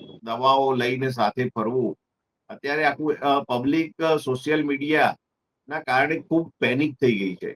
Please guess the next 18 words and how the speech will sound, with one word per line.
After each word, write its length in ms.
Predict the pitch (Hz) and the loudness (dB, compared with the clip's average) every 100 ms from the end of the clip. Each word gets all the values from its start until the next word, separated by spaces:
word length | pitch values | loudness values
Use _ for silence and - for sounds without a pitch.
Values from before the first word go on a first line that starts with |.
| _ _ _ _ 113 | _ _ _ _ -10
એટલે 280 | 139 160 | -4 -4
ક્યાંકથી 520 | - 143 135 131 165 165 | -2 0 0 2 0 4
કંઈક 280 | 170 160 | 2 2
જોઈ 300 | 127 147 165 | 2 4 6
જાય 220 | 165 165 151 | 6 6 4
કે 80 | |
ભાઈ 160 | 160 156 | 0 2
આપણે 280 | 143 143 156 | 2 4 4
આ 160 | 156 | 2
કરવું 340 | 156 151 156 151 | 2 0 2 4
જોઈએ, 400 | 143 135 117 92 - | 4 2 0 -2 -6
અથવા 320 | 123 143 147 | -4 0 0
તો 360 | 156 156 151 - _ | 4 2 2 -6 _
બે 180 | 143 151 | 2 4
મિત્રો 400 | 151 - 160 156 | 2 -4 -2 0
મળ્યા 280 | 156 156 151 | 2 4 4
હોય 340 | 143 151 147 | 4 4 2
કે, 140 | 143 | 0